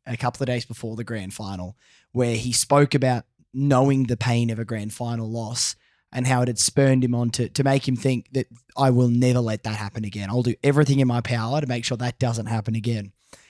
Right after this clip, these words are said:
And the Lions now have that. So, you know, it, it's one of those funny things, Mike, where, um,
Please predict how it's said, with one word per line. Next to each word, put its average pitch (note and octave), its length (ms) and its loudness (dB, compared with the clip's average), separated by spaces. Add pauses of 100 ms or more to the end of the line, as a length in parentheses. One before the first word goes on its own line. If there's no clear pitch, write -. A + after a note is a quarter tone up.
(180)
And D3+ 360 6
the D3 120 4
Lions D3 400 4
now C3+ 140 4
have B2 240 2
that. F2+ 240 -8 (120)
So, D3 420 6 (400)
you D3+ 140 6
know, C3+ 120 6
it, D3 260 2
it's D#3+ 180 2
one F3+ 120 6
of G3+ 60 4
those F#3+ 160 6
funny D3+ 220 0
things, C3 280 -2
Mike, B2+ 240 -2
where, B2 360 -2 (220)
um, C3 360 0